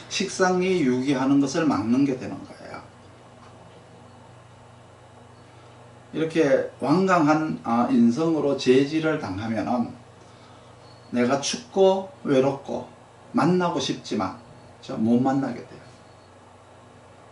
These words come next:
식상이 유기한다는 말은 바로 섹시하다라는 의미도 되고,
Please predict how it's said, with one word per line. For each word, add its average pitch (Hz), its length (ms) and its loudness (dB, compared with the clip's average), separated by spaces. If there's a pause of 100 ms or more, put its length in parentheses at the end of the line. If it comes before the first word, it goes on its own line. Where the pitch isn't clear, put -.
(420)
식상이 233 500 2
유기한다는 175 880 2
말은 156 560 0
바로 139 260 -4
섹시하다라는 175 1300 -2
의미도 117 320 -2
되고, 208 520 -4